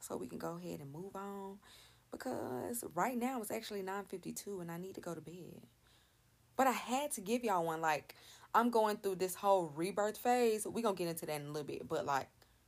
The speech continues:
yeah, life is lifing, and we gonna get through it together,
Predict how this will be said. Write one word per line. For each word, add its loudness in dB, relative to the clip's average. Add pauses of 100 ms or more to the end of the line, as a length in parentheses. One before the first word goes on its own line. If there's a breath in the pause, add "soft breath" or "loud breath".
(460)
yeah, -2 (540)
life 10
is 2
lifing, 4 (100)
and -2
we 0
gonna 6
get 2
through 2
it -2
together, -2